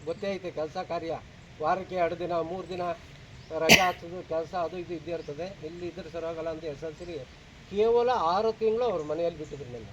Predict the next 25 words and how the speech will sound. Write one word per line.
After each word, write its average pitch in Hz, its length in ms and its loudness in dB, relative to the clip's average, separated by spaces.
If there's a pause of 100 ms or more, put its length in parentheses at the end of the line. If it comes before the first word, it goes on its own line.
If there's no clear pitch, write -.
(400)
ಆರೇ 220 200 4
ತಿಂಗಳು 196 260 -2
ಅಷ್ಟೇ. 143 300 -6 (440)
ಆರು 220 280 4
ತಿಂಗಳಲ್ಲಿ 254 400 0
ನಾನು 220 160 2
ಮನುಷ್ಯನಾಗಿ 202 560 0
ಬದಲಾವಣೆ 156 480 0
ಮಾಡಿದೆ. 127 500 -8
ಆರು 254 140 2
ತಿಂಗಳಲ್ಲಿ 233 400 0
ಬೈದು, 214 760 4 (140)
ಏನೋ 208 200 2 (480)
ವಧೆ 220 160 4
ಕೊಡಲಿಲ್ಲ 240 360 6
ಜಾಸ್ತಿ, 196 340 0
ಬೈಯೋರು, 196 400 4 (1040)
ಬೈದು 226 360 4
ತಿದ್ದಿ 226 580 -4 (180)
ಬುದ್ಧಿ 180 200 -4
ಹೇಳಿ 214 340 4 (500)
ಒಳ್ಳೆ 196 220 0
ದಾರಿಗೆ 202 340 6
ತಂದರು. 180 460 -4 (380)
ಅದರ 202 280 4